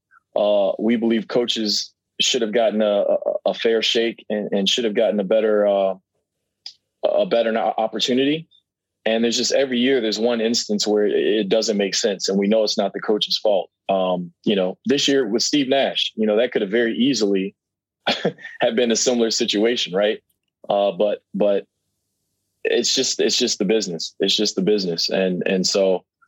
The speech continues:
um, it, it doesn't mean that there's anything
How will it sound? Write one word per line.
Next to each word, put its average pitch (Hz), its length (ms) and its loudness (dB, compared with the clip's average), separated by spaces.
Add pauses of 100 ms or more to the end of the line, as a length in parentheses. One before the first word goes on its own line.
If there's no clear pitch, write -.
(260)
um, 92 440 -2 (320)
it, 95 160 0
it 104 160 2
doesn't 120 360 2
mean 117 200 2
that 107 140 0
there's 107 200 0
anything 110 680 0